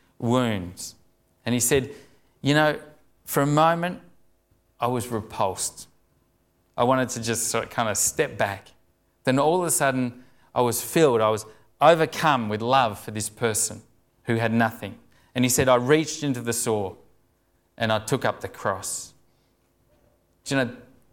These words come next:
that's what it's all about. That's what it's all about.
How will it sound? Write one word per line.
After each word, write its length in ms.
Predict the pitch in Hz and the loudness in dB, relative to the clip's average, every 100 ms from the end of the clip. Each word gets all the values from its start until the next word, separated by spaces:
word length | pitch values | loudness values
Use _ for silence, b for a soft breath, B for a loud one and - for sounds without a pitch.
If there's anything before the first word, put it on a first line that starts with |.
| _ _ _ _ _ _ - | _ _ _ _ _ _ -6
that's 220 | 135 - | -4 -2
what 120 | 143 | -2
it's 160 | 117 135 | -2 -2
all 180 | 120 | -2
about. 380 | 113 110 117 - - - _ _ _ _ _ _ _ _ _ _ _ _ _ _ b b b b - | -2 -6 -10 -12 -18 -20 _ _ _ _ _ _ _ _ _ _ _ _ _ _ b b b b 2
That's 220 | 160 - | 2 4
what 120 | 175 | 2
it's 140 | 151 | 2
all 160 | 156 139 | 2 2
about. 440 | 120 117 127 139 | 2 4 4 2